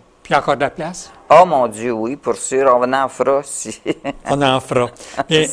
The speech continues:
Speaker 2: c'est
Speaker 1: Janine,
Speaker 2: nécessaire.
Speaker 1: c'est tout le temps qu'on a. Je veux te remercier beaucoup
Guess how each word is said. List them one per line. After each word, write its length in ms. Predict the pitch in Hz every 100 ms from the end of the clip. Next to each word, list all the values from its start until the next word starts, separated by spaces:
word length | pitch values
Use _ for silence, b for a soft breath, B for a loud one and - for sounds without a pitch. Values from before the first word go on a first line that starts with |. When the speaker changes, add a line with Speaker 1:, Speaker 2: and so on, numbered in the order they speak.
| -
Speaker 2:
c'est 80 | 151
Speaker 1:
Janine, 220 | 151 120
Speaker 2:
nécessaire. 540 | - 127 - 113 117 120
Speaker 1:
c'est 340 | - 165 -
tout 200 | - 269
le 40 | 214
temps 400 | - - 170 190
qu'on 300 | 190 139 120 120
a. 220 | 127 151 B B B
Je 100 | -
veux 100 | 135
te 100 | 202
remercier 520 | 165 143 147 - 170 156
beaucoup 760 | 113 117 226 240 - 196 180